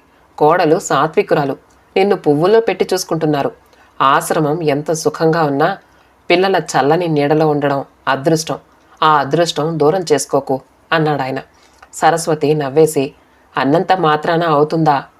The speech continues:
అంది. తిరిగి, "మీరు చెప్పినట్టు వాళ్ళిద్దరూ నిజంగా బంగారాలే" అంది. ఆవిడ కళ్ళల్లో, మొహంలో వెలుగు చూసిన గోవిందరావుకి ఎక్కడో ఒక మూల కొద్దిగా ఈర్ష్యగా అనిపించింది.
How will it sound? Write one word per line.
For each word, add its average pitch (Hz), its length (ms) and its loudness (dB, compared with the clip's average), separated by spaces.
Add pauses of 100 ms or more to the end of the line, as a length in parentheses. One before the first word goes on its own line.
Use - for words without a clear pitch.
అంది. 143 280 -2 (460)
తిరిగి, 185 460 2 (360)
"మీరు 175 360 0
చెప్పినట్టు 160 580 0 (320)
వాళ్ళిద్దరూ 170 560 0
నిజంగా 147 540 0
బంగారాలే" 156 720 0 (220)
అంది. 135 300 -6 (380)
ఆవిడ 180 280 2
కళ్ళల్లో, 147 600 0 (360)
మొహంలో 165 560 2
వెలుగు 156 280 2 (100)
చూసిన 156 260 -2
గోవిందరావుకి 143 840 -2 (420)
ఎక్కడో 202 480 0
ఒక 160 200 -2
మూల 139 300 -2 (500)
కొద్దిగా 147 580 0 (240)
ఈర్ష్యగా 170 480 0
అనిపించింది. 143 680 -4